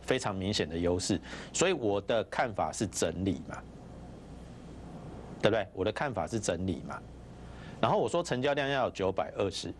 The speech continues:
亿，好，昨天勉勉强强OK，今天有九百四十亿，好，算你过关，因为你，你至少你愿意维持在一个均量线之，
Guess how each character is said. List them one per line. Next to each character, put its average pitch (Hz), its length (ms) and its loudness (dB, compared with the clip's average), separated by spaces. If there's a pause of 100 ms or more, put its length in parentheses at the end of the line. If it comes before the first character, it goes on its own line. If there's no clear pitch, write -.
亿， 95 160 4 (600)
好， - 360 4 (220)
昨 143 200 4
天 170 200 4
勉 135 200 4
勉 131 240 4
强 101 300 0
强 87 220 0
OK， 90 440 0 (680)
今 160 200 4
天 175 160 6
有 120 100 4
九 107 200 4
百 82 200 2
四 107 180 -2
十 92 200 -2
亿， 90 80 2
好， 92 200 4
算 170 220 2
你 98 100 -2
过 117 180 4
关， 101 300 0 (1600)
因 196 100 8
为 214 80 6
你， 113 220 2 (240)
你 113 460 2 (100)
至 233 260 4
少 98 440 0
你 104 180 2
愿 165 240 4
意 160 60 4
维 113 200 4
持 113 200 0
在 120 180 4
一 117 60 4
个 107 100 2
均 104 240 2
量 104 180 4
线 92 220 0
之， 92 260 2